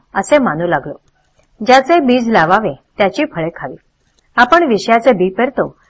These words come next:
आणि विषयाची फळे दुःखदायक आहेत म्हणून मग शोक करतो. याला काय करावे? व्यापारी दरवर्षी आढावा घेतात त्याप्रमाणे माझे विषय किती कमी झाले हे आपण पाहावे. जितके प्रपंचाकरता तळमळ करतो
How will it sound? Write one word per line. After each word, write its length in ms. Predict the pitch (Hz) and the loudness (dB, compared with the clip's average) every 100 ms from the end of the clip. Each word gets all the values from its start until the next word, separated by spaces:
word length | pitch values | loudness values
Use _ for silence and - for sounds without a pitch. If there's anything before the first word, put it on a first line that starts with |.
| _ - | _ -4
आणि 160 | 277 | 0
विषयाची 480 | 262 202 247 269 302 | 0 0 2 0 0
फळे 240 | 320 240 240 | -2 0 0
दुःखदायक 600 | 196 - 240 254 233 226 | -2 -2 0 4 2 2
आहेत 280 | - 151 185 - _ _ - | -4 -4 -6 -8 _ _ -6
म्हणून 340 | 214 220 302 262 | 0 2 2 2
मग 120 | 185 | 0
शोक 340 | - 196 202 - | -4 -4 -4 -2
करतो. 360 | 156 - - _ _ _ - | -4 -4 -14 _ _ _ -4
याला 220 | 240 269 | 0 2
काय 180 | 294 311 | 4 2
करावे? 360 | 302 226 190 180 _ _ _ _ _ _ 240 | 2 0 0 -2 _ _ _ _ _ _ 0
व्यापारी 400 | 269 277 330 349 | 2 4 2 4
दरवर्षी 500 | 208 226 285 269 294 | 2 4 2 2 2
आढावा 380 | 180 180 190 | 2 0 -2
घेतात 340 | 190 220 - 143 - _ - | -2 -2 0 -2 -4 _ 0
त्याप्रमाणे 520 | 240 240 170 208 156 _ _ _ - | 0 0 -2 -2 -6 _ _ _ -2
माझे 340 | 220 226 285 | 2 4 4
विषय 320 | 320 226 - 233 | 2 0 -2 -6
किती 320 | 233 202 320 | -6 -4 -2
कमी 300 | 320 180 180 | 0 -2 -2
झाले 260 | 202 220 | -2 -2
हे 160 | 226 247 | -2 -2
आपण 340 | 311 160 175 | -2 -2 -4
पाहावे. 360 | 175 156 147 147 - _ _ _ _ _ 214 | -6 -4 -4 -6 -12 _ _ _ _ _ -2
जितके 320 | 269 277 359 | -2 0 -2
प्रपंचाकरता 800 | 370 240 247 247 277 285 285 302 | 2 0 0 -2 0 0 2 0
तळमळ 380 | 294 185 180 180 | 2 -2 0 -2
करतो 400 | 202 240 170 | -4 -6 -8